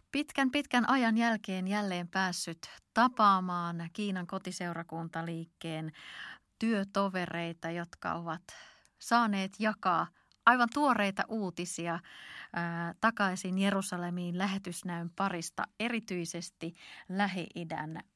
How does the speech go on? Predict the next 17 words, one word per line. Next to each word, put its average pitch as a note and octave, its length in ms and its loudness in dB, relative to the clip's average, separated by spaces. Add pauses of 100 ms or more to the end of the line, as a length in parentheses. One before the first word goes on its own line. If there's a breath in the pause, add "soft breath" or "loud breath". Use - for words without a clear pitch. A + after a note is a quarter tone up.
(140)
maista. F3 680 -6 (640 loud breath)
Ää, F#3+ 320 6
Rauno, D4+ 240 6
tuossa C#4+ 280 2
aikaisemmin G3 500 2
sanoit, F3+ 440 2
että, E3+ 260 -4 (180)
että E3 340 -6 (300)
selvästi F#3+ 520 0
tässä F#3 300 -2
viime F3+ 340 0
vuosien E3 540 -4
aikana E3+ 420 -2
on, E3 340 -6
on F3 220 -6
tapahtunut D#3 640 -6 (160)
tiettyä E3+ 480 -6